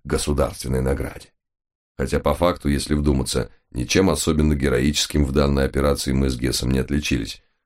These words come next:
Ну, разве что не дали себя убить. Собственно, и всё. А вот без своевременной помощи неизвестного мужчины с автоматом и говорящим котом,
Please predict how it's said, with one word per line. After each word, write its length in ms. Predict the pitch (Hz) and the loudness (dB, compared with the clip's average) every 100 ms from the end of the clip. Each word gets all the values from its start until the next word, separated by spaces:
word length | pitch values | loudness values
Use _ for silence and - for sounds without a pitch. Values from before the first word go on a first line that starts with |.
| _ | _
Ну, 240 | 107 101 | 0 4
разве 280 | 92 87 82 | 4 4 0
что 200 | 78 73 | -2 0
не 100 | 76 | 2
дали 240 | 71 69 65 | 2 0 0
себя 340 | - 69 69 | -2 0 2
убить. 440 | 69 110 110 - _ _ - | 2 0 -2 -6 _ _ -8
Собственно, 760 | - - - - 180 82 78 - _ | 0 0 0 2 2 2 0 -8 _
и 120 | - 67 | -8 -6
всё. 420 | - - 71 - _ _ _ _ _ _ _ | -4 -2 -2 -6 _ _ _ _ _ _ _
А 160 | - 87 | -2 2
вот 240 | 90 104 | 4 4
без 320 | 76 95 92 - - | 4 2 2 -6 -8
своевременной 880 | - 92 104 104 110 107 98 92 | 2 6 6 6 6 4 4 2
помощи 560 | 90 - 120 95 80 - | 0 2 2 4 2 2
неизвестного 720 | 78 90 80 92 82 - 78 | 4 4 4 4 2 2 2
мужчины 500 | 78 78 76 95 85 | 4 4 2 2 2
с 120 | 73 76 | 2 -2
автоматом 640 | 73 78 85 85 78 73 - | 0 2 4 4 0 -2 -2
и 80 | 69 | 0
говорящим 800 | 73 65 69 69 78 - 65 | 2 2 2 4 2 0 -2
котом, 560 | 62 - - 85 95 - | -4 -8 -2 2 2 0